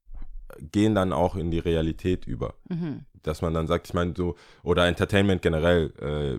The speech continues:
Speaker 1: Weihnachtsmann oder so, da kannst du Leuten noch so erzählen, ist eine Erfindung von Coca-Cola. Ja, und jetzt ist es halt
Speaker 2: Mhm.
Speaker 1: Reality.
Speaker 2: Mhm.
Speaker 1: Es ist, es gibt den wirklich und es wird jede, es, es gibt die Kostüme, jetzt ist es, kannst du nicht mehr aufhalten. Du kannst
Speaker 2: Mhm.
Speaker 1: jetzt nicht mehr mit Logik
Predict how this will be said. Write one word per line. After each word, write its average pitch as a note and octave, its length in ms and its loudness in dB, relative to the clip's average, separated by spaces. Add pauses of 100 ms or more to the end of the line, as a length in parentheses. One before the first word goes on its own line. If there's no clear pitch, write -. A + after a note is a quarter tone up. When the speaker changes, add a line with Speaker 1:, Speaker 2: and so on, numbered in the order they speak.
Speaker 1:
Weihnachtsmann E2 720 2
oder D#2+ 180 0
so, D#2 120 -6
da - 100 -2
kannst - 240 -2
du F#2 40 -6
Leuten G2+ 340 0
noch G#2+ 180 2
so A#2 100 0
erzählen, F2+ 340 -2
ist A#2+ 120 -8
eine A#2+ 100 -4
Erfindung A#2+ 360 -8
von G2+ 140 -6
Coca-Cola. G#2+ 560 -4
Ja, D#2 160 0
und A#2 260 2
jetzt F2+ 180 0
ist A2+ 140 0
es F2+ 140 -12
halt F2+ 200 0
Speaker 2:
Mhm. E3 300 -2
Speaker 1:
Reality. F#2 680 4
Speaker 2:
Mhm. D3 320 -6
Speaker 1:
Es E2+ 180 0
ist, F2 60 -6
es E2+ 160 -2
gibt B2 220 6
den A#2 180 6
wirklich C#3+ 500 2 (340)
und F2 220 0
es E2 160 -2
wird A2+ 220 4
jede, G2+ 380 0 (140)
es, - 240 -12 (180)
es - 180 -8
gibt - 160 -2
die A#2+ 60 6
Kostüme, G#2 480 2
jetzt E2 160 0
ist G2 100 -2
es, G2 200 -4
kannst A2+ 200 2
du A2 60 2
nicht G2+ 80 -2
mehr F2+ 100 2
aufhalten. D#2+ 400 -2
Du - 60 -4
kannst F#2 180 2
Speaker 2:
Mhm. F#2 60 -4
Speaker 1:
jetzt E2 100 -6
nicht G2+ 140 2
mehr F#2 100 2
mit F2 160 -2
Logik G2+ 500 2